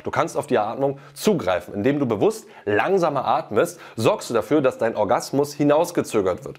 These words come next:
Wichtig ist aber, dass du die Atmung schon anpasst, lange bevor es eigentlich zum Sex geht. Ich habe das zum Beispiel einmal als Vorbereitung auf einen Dreier gemacht, indem ich einfach zehn Minuten in der Hotellobby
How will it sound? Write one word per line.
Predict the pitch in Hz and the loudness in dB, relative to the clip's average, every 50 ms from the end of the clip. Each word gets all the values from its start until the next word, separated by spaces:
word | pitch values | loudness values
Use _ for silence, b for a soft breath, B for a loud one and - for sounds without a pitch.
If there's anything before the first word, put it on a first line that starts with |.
| B B B B B | B B B B B
Wichtig | - 117 185 202 - - 185 131 | 0 0 0 0 0 -2 0 0
ist | 113 95 98 | 0 -2 -2
aber, | 90 90 110 135 110 | -2 0 0 0 0
dass | 107 98 - | 0 -2 -4
du | - | -4
die | 101 107 - | -4 -2 0
Atmung | 104 123 - - 131 139 139 | 0 0 0 0 -2 -2 -2
schon | 139 - - 135 131 - | -2 -2 -4 -4 -2 0
anpasst, | 120 135 139 139 - 147 139 - - | -2 -2 -2 -2 -2 -2 -2 -2 -2
lange | 107 92 110 135 139 | -2 0 0 0 -2
bevor | 131 123 - - 135 131 | -4 -6 0 2 2 2
es | 135 127 | 2 0
eigentlich | 123 131 127 - | -2 -2 -2 -2
zum | - 131 | -4 -4
Sex | - - 185 185 - - - | 0 0 -2 -2 -2 -8 -8
geht. | - 95 92 - B B B B B B | -8 -8 -8 -10 B B B B B B
Ich | - 123 156 | 0 0 0
habe | 160 151 | 2 0
das | 165 143 - | -2 -2 0
zum | - 151 | 0 2
Beispiel | 131 131 135 135 - 147 | 2 2 0 0 0 0
einmal | 120 127 139 139 120 | 0 2 0 2 0
als | 110 107 - | -2 -2 0
Vorbereitung | - 196 208 185 165 113 110 107 127 117 | 2 2 2 2 2 -2 -2 -4 -4 -4
auf | 98 104 - | -4 -4 -4
einen | 110 98 | -4 -4
Dreier | 98 95 131 190 202 143 | -2 0 0 2 2 0
gemacht, | 98 92 85 85 101 143 - - B B B B B B B | 0 -2 -2 -2 -2 -2 -4 -8 B B B B B B B
indem | - 127 120 135 143 156 | -4 0 0 2 2 0
ich | 151 - | 0 0
einfach | 123 127 135 127 - | -2 -2 -2 -4 -6
zehn | - - 156 180 | -2 0 0 2
Minuten | 190 175 143 123 127 - 170 190 | 2 2 2 0 0 0 0 0
in | 170 - - 127 131 | 0 2 2 2 2
der | 131 127 123 117 | 4 2 2 0
Hotellobby | 123 120 - 175 208 175 113 95 95 113 139 156 | -2 -4 -2 0 2 2 2 2 0 -2 -4 -4